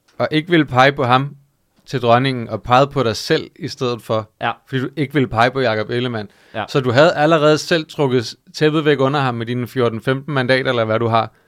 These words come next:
Speaker 2: Ja.
Speaker 1: og sagt, "De kommer ikke til at pege på dig." Hvordan skulle han så blive statsminister?
Speaker 2: Ja.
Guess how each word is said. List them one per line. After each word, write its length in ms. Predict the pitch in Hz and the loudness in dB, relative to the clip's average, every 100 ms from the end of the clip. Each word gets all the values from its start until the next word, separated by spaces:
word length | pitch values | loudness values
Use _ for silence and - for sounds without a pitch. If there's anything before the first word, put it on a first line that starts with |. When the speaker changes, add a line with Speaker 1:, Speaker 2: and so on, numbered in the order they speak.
| - | -14
Speaker 2:
Ja. 100 | 113 | -8
Speaker 1:
og 120 | 139 | -2
sagt, 240 | 123 117 | -2 -2
"De 80 | 147 | -2
kommer 240 | 135 143 | 0 2
ikke 140 | 143 - | 2 2
til 100 | 147 | -2
at 80 | 127 | 2
pege 200 | 120 120 | 2 2
på 100 | 120 | 2
dig." 220 | 110 117 - - | 2 0 -6 -4
Hvordan 240 | 131 139 | 2 2
skulle 160 | 156 170 | 2 -2
han 60 | 139 | -4
så 100 | 151 | -4
blive 140 | 143 | -2
statsminister? 540 | 139 165 151 123 - | -2 -2 -4 -10 -10
Speaker 2:
Ja. 60 | 110 | -12